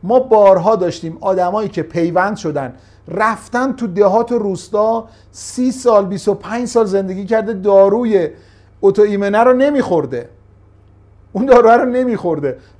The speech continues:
و کلیه پس نزده. از هر چی میترسید اینجاست. بیرون از شما هیچ چیز ترسناکی نیست، بیرون از شما هیچ مریضی وجود نداره. همهٔ بیماری‌ها، ناراحتی‌ها، آرومش‌ها،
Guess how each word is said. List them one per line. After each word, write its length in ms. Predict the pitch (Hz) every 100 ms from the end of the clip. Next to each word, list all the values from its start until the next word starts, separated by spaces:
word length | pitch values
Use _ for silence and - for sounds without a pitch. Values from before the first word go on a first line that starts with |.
| 143
و 100 | 226
کلیه 440 | 240 262 226 233 262
پس 360 | 262 269 269
نزده. 520 | 294 302 233 156 120 101 _ _ _ _ -
از 200 | 226 196
هر 220 | 220 277
چی 200 | 269 254
میترسید 600 | 233 220 208 196 190 226
اینجاست. 800 | - 196 180 151 190 160 131 - _ _ _ _
بیرون 300 | 196 233 240
از 200 | 247 233
شما 220 | 233 233
هیچ 180 | 262 277
چیز 260 | - 269 254
ترسناکی 680 | 269 226 202 - 220 214 214
نیست، 360 | 208 139 - _ _ _ _ -
بیرون 320 | 196 208 214
از 180 | 220 208
شما 200 | 214 240
هیچ 240 | 254 262
مریضی 440 | 226 202 196 170 226
وجود 400 | 202 170 196 202
نداره. 360 | 190 160 135 - _ _
همهٔ 880 | - - 247 269 269 262 285 240 208
بیماری‌ها، 840 | 175 202 190 185 170 165 156 165 160
ناراحتی‌ها، 960 | 156 147 147 143 147 - 139 139 156
آرومش‌ها، 1080 | 147 147 143 147 147 147 139 - 160 151